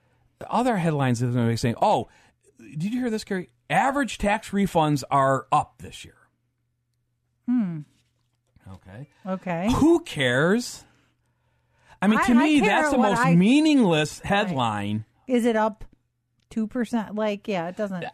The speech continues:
Speaker 1: well, no, I'm, I'm just
Speaker 2: I don't,
Speaker 1: saying.
Speaker 2: or you don't care, 'cause the bottom line is, did all those people then just give the government a tax-free loan throughout
Speaker 1: Well,
Speaker 2: the
Speaker 1: not
Speaker 2: year?
Speaker 1: only that, but w-, really, why? Uh,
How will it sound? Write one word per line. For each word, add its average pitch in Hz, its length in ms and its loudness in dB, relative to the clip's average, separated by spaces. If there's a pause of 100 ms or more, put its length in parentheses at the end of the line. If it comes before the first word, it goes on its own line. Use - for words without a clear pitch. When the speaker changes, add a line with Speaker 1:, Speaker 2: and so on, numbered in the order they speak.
Speaker 1:
well, 247 160 2
no, 277 180 6
I'm, 254 300 0
I'm 269 160 0
just 311 160 2
Speaker 2:
I - 20 -6
don't, 208 120 0
Speaker 1:
saying. 202 80 2
Speaker 2:
or 277 80 2
you 302 160 2
don't 285 200 0
care, 294 260 0
'cause 220 140 0
the 208 80 0
bottom 240 380 2
line 254 280 6
is, 190 320 -2 (260)
did 202 120 -4
all 214 140 2
those 220 220 0
people 202 480 -2
then 185 340 0
just 180 220 -4
give 185 140 -2
the 170 100 -2
government 180 580 -2
a 170 240 -4
tax-free 175 540 -8
loan 180 280 -8
throughout 208 220 -2
Speaker 1:
Well, 214 100 0
Speaker 2:
the 226 80 0
Speaker 1:
not 254 200 4
Speaker 2:
year? 294 60 2
Speaker 1:
only 214 180 2
that, 247 340 0
but 170 240 -2 (100)
w-, - 800 -18 (380)
really, 220 460 2
why? 185 920 -2
Uh, - 600 -16